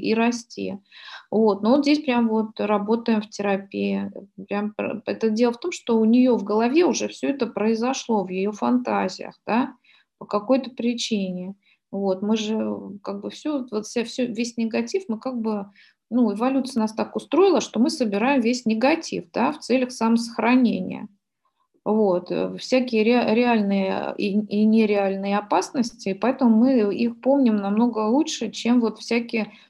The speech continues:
ну, сколько лю-, сколько там было несчастных случаев, но сколько их не было. То есть мы на то, что не было этих несчастных случаев, мы не обращаем внимания, а вот на несчастные случаи постоянно,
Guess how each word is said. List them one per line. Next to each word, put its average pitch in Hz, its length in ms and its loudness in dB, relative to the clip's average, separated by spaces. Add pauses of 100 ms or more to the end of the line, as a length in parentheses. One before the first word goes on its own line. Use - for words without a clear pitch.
(260)
ну, 226 220 2
сколько 294 360 2
лю-, 240 280 4
сколько 220 600 -4
там 196 300 -2 (260)
было 220 240 4
несчастных 233 500 2
случаев, 339 420 2
но 208 60 -6
сколько 277 320 0
их 285 120 -2
не 320 200 2
было. 90 340 -4
То - 140 -8
есть - 120 -10
мы 214 120 4
на 233 160 4
то, 247 160 -4
что 233 200 -4
не 277 200 4
было 269 260 2
этих - 240 -8
несчастных 226 520 -4
случаев, 226 340 -4
мы 208 120 -4
не 269 80 2
обращаем 269 460 -2
внимания, 190 580 -8
а - 120 -4
вот 214 160 -6
на 214 40 -2
несчастные 240 500 0
случаи 214 420 -6
постоянно, 190 800 -4